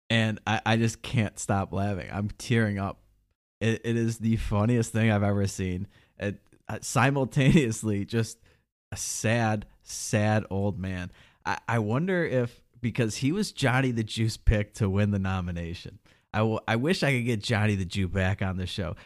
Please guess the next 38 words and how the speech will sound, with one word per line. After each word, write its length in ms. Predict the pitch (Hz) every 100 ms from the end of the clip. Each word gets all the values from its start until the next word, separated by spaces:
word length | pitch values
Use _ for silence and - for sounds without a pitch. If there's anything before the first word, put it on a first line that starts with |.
| _
just 240 | 170 196
to 120 | 170 120
ask 320 | 120 113 -
him 120 | 107
if 100 | 104
he 100 | 113
still 300 | 104 120 107
thinks 400 | - 107 92 - - _
Joe 300 | - - 110
Biden 420 | 87 95 98 92 90
has 240 | 92 87
a 40 |
chance, 540 | - - 82 - - - _
<laughs> 80 | -
which 340 | 117 - -
apparently, 920 | - - 143 156 - - - - -
<laughs> 220 | - _ 131
I 60 |
mean, 220 | 131 117 - - - -
these 180 | 165
polls 460 | 202 - 120 120 110 -
cannot 580 | - 127 110 101 95 -
be 140 | 87
right. 340 | 71 90 78 - - - -
I, 240 | 117 107
I 40 |
just 260 | 120 151 151
checked 360 | - 110 123 -
the 300 | 110 104 98
Real 260 | 101 104
Clear 380 | 104 - 113 101
Politics 720 | 95 98 92 104 117 110 -
this 240 | 101 -
morning, 400 | 95 92 98 113 120 - - _ _
and 420 | 110 113 113 110 - _ _ _ _
he's 240 | 120 170
still 400 | - - 156 135
leading 480 | 107 117 120 101 98